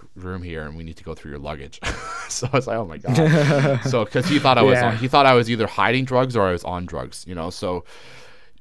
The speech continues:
Speaker 1: it was fine, and now I hope my name's not on a system, in this, their system or something. I don't, I think he was nice and,
Speaker 2: <laughs>
Speaker 1: and didn't put my name in there, so I don't get red flagged every single time I go through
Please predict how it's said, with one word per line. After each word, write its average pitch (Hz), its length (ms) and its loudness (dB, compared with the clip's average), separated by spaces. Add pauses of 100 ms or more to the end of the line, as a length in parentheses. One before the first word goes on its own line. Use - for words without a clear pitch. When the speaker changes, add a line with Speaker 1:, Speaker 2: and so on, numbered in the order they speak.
(140)
Speaker 1:
it 151 100 0
was 143 120 0
fine, 117 500 6
and 120 120 -2
now 127 160 2
I 113 160 4
hope 131 240 0
my 104 180 0
name's 98 320 -4
not 90 120 -4
on 87 140 -4
a 78 60 -8
system, 113 340 -8
in 90 440 -10
this, - 160 -12
their 95 160 -6
system 107 340 -10
or 80 60 -12
something. 80 360 -14
I 85 60 -12
don't, 87 260 -14
I 101 60 -10
think 101 200 -8
he - 40 -4
was 120 80 0 (180)
nice 135 200 0
and, 135 160 -2
Speaker 2:
<laughs> - 20 -12
Speaker 1:
and 92 160 -10
didn't 92 220 -6
put 87 100 -8
my 85 100 -10
name 85 220 -10
in 80 80 -12
there, 76 160 -14
so - 120 -14
I - 20 -10
don't 80 160 -12
get 64 160 -16 (100)
red 82 180 -12
flagged 80 280 -12
every 80 120 -12
single 78 240 -16
time 80 220 -14
I 73 60 -12
go 78 120 -12
through 78 380 -14